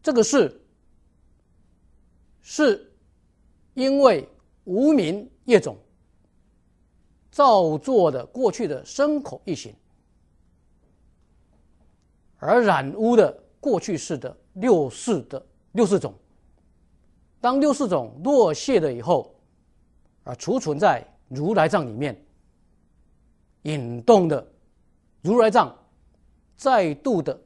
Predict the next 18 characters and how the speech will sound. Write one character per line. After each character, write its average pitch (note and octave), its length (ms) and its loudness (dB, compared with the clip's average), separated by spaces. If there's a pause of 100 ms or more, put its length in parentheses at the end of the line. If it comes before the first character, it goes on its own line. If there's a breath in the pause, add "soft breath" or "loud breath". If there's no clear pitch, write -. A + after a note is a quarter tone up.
取 A#2+ 280 -14
名 A2 160 -12
色， D3 220 -6 (1080)
引 D#3+ 300 -2
动 A#3+ 180 4
的 F3+ 100 2
如 G3 320 -2
来 A3+ 160 4
藏 G#3+ 260 2 (200)
取 C#3 240 -10
名 D3+ 180 -8
色 G#3+ 160 0
了 D3+ 100 -2
以 B2 100 -10
后， D#3 380 -2 (960)
让 E3+ 240 0
众 D#3+ 180 -2
生 C#3+ 260 -6